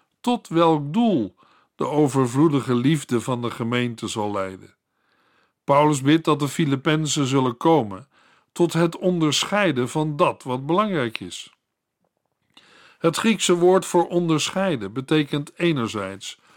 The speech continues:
beoordelen en beproeven en anderzijds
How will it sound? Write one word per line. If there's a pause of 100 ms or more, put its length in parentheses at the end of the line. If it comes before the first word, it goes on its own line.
(220)
beoordelen
en
beproeven (460)
en
anderzijds